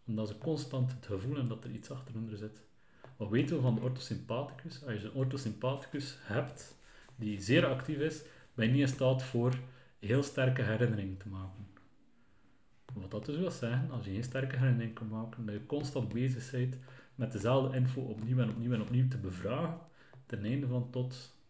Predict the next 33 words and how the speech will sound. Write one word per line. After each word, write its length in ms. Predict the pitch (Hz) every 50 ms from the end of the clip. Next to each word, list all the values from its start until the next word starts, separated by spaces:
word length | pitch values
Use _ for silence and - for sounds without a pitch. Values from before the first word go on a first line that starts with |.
| - _
een 140 | - 123 101
verwerkingsproces 800 | 107 110 110 123 127 131 135 127 - - 123 - - 127 127 -
te 100 | - -
komen, 280 | - - 127 120 117 107
zodat 160 | 107 104 107
je 60 | 107
een 60 | 104
nieuwe 140 | 110 110 107
skill 300 | 104 - - - 135 117 -
kan 160 | - 113 104
leren. 340 | 98 98 98 98 104 110 107 - - - - - - - - - - -
Want 420 | - 107 110 127 127 - - - - - - - - - - - - - _
leven 320 | - 101 104 110 110 151 156
is 120 | 147 123
leren. 340 | 131 143 143 117 - - 92 - - - - - - - - - - - - _ _ _ _ - - - -
Je 80 | - 123
lichaam 280 | 127 127 123 143 131
leert 220 | 127 139 139 139 -
de 60 | 143
godganse 460 | 156 160 - - 160 151 - - -
dag 180 | 151 147 131 123
door, 200 | 123 120 113 110
zelfs 220 | - 123 127 127
als 100 | 131 127
het 100 | - -
slaapt. 360 | - 123 107 107 - - - - - - - - - - - - - - - -
Maar 120 | - -
slapen 320 | - - 117 117 127 131
is 100 | 127 113
ook 140 | 123 127 127
een 60 | 117
neurologisch 420 | 110 110 110 110 110 107 107 104 -
proces 500 | - - 127 - - 120 110 - -